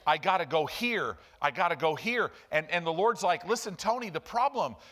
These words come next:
is wherever you go, you'll be there. And you'll mess it up, right? So why don't you just back off, learn who you are in me, and let me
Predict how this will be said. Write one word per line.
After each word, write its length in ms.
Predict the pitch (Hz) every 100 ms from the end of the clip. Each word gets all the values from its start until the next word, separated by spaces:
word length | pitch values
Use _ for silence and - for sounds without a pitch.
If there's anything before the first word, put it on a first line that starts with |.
| -
is 180 | 160 151
wherever 440 | 156 175 190 233 233
you 200 | 208 185
go, 460 | 214 269 208 131
you'll 220 | 139 220 233
be 240 | 220 294
there. 380 | 247 131 71 - - _ _ _ _ _ _ _ _ - _ _ _ _ _ -
And 120 | 147
you'll 140 | 285
mess 380 | 226 196 262 -
it 100 | 269
up, 360 | 285 320 - - - - - - _ _ _ _ _ _ _
right? 260 | 135 202 -
So 140 | 214
why 180 | 185 220
don't 180 | 294 -
you 80 | 240
just 260 | 220 131
back 360 | 107 170 226 -
off, 480 | 208 196 220 - - - - - -
learn 440 | 120 165 247 269
who 160 | 240 247
you 300 | 214 220 220
are 200 | 208 208
in 180 | 190 185
me, 300 | 247 214 -
and 220 | 151 147
let 240 | 160 220
me 600 | 143 170 240 226 160 107